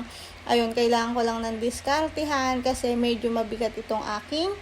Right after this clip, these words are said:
higaan kasi purong-purong kahoy siya. Pero caring-caring naman, sanay naman tayo dyan.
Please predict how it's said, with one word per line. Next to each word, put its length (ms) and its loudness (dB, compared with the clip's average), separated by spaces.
higaan 560 4
kasi 320 -2
purong-purong 720 0
kahoy 480 2
siya. 400 0
Pero 480 2
caring-caring 640 6
naman, 320 0
sanay 400 -2
naman 320 -4
tayo 320 0
dyan. 480 0